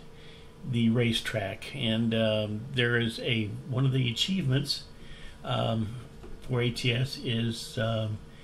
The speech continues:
is, um, uh, the racing circuit, truck racing circuit, and nobody can seem to find it. And if you search on the s-, on the, on the forums, they tell you to come here,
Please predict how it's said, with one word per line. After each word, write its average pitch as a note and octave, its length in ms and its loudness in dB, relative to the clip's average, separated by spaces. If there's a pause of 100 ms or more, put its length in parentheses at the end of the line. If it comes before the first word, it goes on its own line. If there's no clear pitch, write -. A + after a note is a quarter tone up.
(380)
is, A2+ 220 -8
um, A2+ 440 -6 (260)
uh, G2 260 -10 (160)
the B2+ 80 4
racing C#3 320 8
circuit, A2+ 340 0
truck - 300 0
racing C#3 340 6
circuit, A2+ 420 -2 (680)
and C3+ 100 8
nobody C3+ 300 6
can B2 160 -4
seem B2+ 260 2
to A2+ 60 0
find A2+ 320 0
it. G2+ 80 -6
And A2+ 100 -2
if A#2 280 -2
you A2+ 40 -2
search D3 320 2
on C#3+ 100 2
the C3+ 100 6
s-, - 200 -6
on B2+ 180 2
the, A#2 100 0 (160)
on C3 160 0
the B2 80 -2
forums, C3 500 4 (340)
they B2+ 100 2
tell C3+ 180 4
you C3 100 8
to B2 80 4
come B2+ 220 2
here, A2+ 400 2